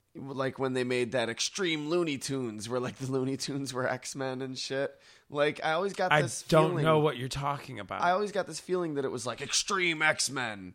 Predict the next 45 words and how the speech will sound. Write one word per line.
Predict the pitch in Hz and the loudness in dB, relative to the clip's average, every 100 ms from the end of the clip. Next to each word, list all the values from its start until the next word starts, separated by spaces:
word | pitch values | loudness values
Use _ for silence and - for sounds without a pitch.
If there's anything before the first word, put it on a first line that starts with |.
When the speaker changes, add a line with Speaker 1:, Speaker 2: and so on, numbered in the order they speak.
| _ | _
Speaker 2:
Oh, | 175 170 | 6 6
Speaker 1:
I | |
Speaker 2:
but | 151 | 8
Speaker 1:
never | 196 | 8
Speaker 2:
it | 196 | 10
Speaker 1:
watched | 202 156 | 10 10
Speaker 2:
wasn't. | 127 104 | 6 0
Speaker 1:
it. | 107 - - _ | -4 -6 -14 _
I | - 147 | 2 4
don't, | 180 165 | 2 2
I | 156 | 2
don't | 165 175 | 4 4
remember | 180 170 170 156 | 4 4 4 2
it | |
very | 139 151 147 | 4 2 4
well. | 143 139 | 4 4
I | |
remember | 131 147 156 | 2 0 -2
vague. | 131 143 143 135 | 0 0 0 -2
They | 156 170 | -6 -4
had | 175 | -4
kinda | 175 175 | -4 -4
darker | 156 160 147 147 151 | -2 2 2 2 -4
blue | 131 139 139 | -4 -2 -2
and | 131 | -2
black | 131 127 - | -4 -4 -6
costumes | 131 123 - 135 131 | -4 -2 -4 -4 4
Speaker 2:
Yeah. | 180 110 | 4 4
Speaker 1:
and | |
stuff, | 95 135 135 | 0 -4 0
right? | 135 156 156 | 2 2 6
Speaker 2:
Yeah. | |
What | 196 | 6
Speaker 1:
Yeah. | 202 | 6
Speaker 2:
it | 190 - | 4 4
did | 220 180 | 4 6
was | 190 165 - | 4 2 0
it | 165 151 | -2 0
made | 170 170 | -2 0
them, | 180 170 156 - _ | 0 0 -2 -8 _
they | 175 160 | -6 -4
kinda, | 151 220 240 | -2 0 2
like, | 214 180 147 - | 4 4 2 -2
went | 151 160 156 | 0 2 0
with | 147 127 - | -2 -2 -10